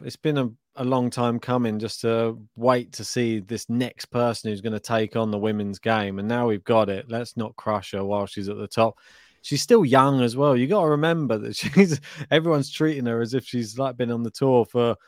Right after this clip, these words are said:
forever. She's not. She's still in her infancy of her career.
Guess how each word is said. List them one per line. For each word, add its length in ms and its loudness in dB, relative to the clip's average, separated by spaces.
forever. 600 -4
She's 200 -6
not. 340 0
She's 220 -6
still 360 4
in 100 0
her 140 -2
infancy 720 -4
of 120 -2
her 160 0
career. 640 -2